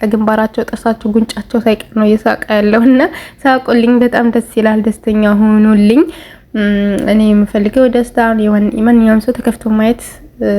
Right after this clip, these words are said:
እንጃ ሰይጣን ነው እንጂ ሰው ተ-፣ ሰው ሰውን ተከፍቶ ማየት ይፈልጋል ብዬ አላስብም። ነገር ግን <clears throat> ያው አንዳንድ ሰው እንጃ አይጠፋም። ዙሮ ለማንኛውም እኔ ደስተኛ መሆናቸው ነው የምፈልገው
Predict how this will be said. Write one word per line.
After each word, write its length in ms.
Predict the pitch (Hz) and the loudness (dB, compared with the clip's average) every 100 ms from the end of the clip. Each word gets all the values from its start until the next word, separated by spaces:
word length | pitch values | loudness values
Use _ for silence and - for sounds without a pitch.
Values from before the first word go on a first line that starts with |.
| 202 | 0
እንጃ 200 | 214 285 | -2 -2
ሰይጣን 380 | 277 233 - 208 | -2 -4 -2 -2
ነው 120 | 214 | 0
እንጂ 160 | 226 262 | 0 -2
ሰው 200 | - 294 277 | -2 0 0
ተ-፣ 160 | 277 240 | -2 -6
ሰው 200 | - 277 | 0 0
ሰውን 300 | 269 240 233 | 0 -2 -2
ተከፍቶ 380 | 233 226 226 - 240 | -2 -4 -6 -6 -2
ማየት 260 | 226 254 | 0 0
ይፈልጋል 440 | - 285 269 262 240 | -2 0 0 0 0
ብዬ 160 | 247 | 2
አላስብም። 480 | 294 240 - 208 202 208 - _ _ _ - - - - - - - - - - - | 0 0 -4 -6 -6 -8 -16 _ _ _ -20 -20 -20 -20 -20 -20 -20 -20 -20 -20 -4
ነገር 360 | 302 349 349 339 | 0 2 2 2
ግን 400 | 330 311 311 330 359 339 285 - 302 320 | 2 4 4 2 0 -2 -4 -2 0 2
<clears throat> 640 | 320 277 254 226 233 - 240 | 4 2 0 -2 -8 -4 2
ያው 160 | 240 233 | 2 2
አንዳንድ 320 | 233 233 233 | 0 -2 -4
ሰው 160 | 233 233 | -6 -6
እንጃ 260 | 226 226 339 381 - | -4 -2 -4 -2 -4
አይጠፋም። 540 | 233 247 254 254 226 226 | -2 -2 -2 0 0 2
ዙሮ 220 | 233 311 339 339 | 2 4 4 2
ለማንኛውም 560 | 294 302 294 294 311 | 2 2 2 2 4
እኔ 80 | 311 302 | 4 4
ደስተኛ 360 | 302 - 294 277 | 0 0 2 4
መሆናቸው 460 | 277 277 277 277 | 4 4 2 0
ነው 100 | 277 | 2
የምፈልገው 540 | 269 254 247 233 240 | 2 0 0 0 2